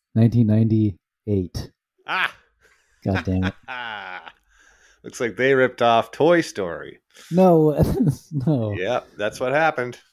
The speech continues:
Speaker 1: No. <laughs>
Speaker 2: Yep.
Speaker 1: I didn't watch, no.
Speaker 2: They're both
Speaker 1: I can't
Speaker 2: aliens,
Speaker 1: accept that.
Speaker 2: so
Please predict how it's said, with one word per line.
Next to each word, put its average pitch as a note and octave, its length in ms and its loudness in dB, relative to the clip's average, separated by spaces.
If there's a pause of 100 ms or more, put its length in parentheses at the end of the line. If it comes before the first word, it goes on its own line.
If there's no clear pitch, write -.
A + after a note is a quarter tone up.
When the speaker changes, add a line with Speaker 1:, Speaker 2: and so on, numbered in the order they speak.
(360)
Speaker 1:
No. A2 540 2
<laughs> - 60 -4 (360)
Speaker 2:
Yep. C3 120 2
Speaker 1:
I C#3+ 40 4
didn't C#3+ 220 2
watch, A2 240 -4 (220)
no. F#2+ 580 -12 (460)
Speaker 2:
They're G#2+ 100 -6
both C3+ 240 2
Speaker 1:
I F3+ 100 4
can't - 120 6
Speaker 2:
aliens, D#3+ 260 0
Speaker 1:
accept - 140 -8
that. F#2 100 -4
Speaker 2:
so A2+ 360 -2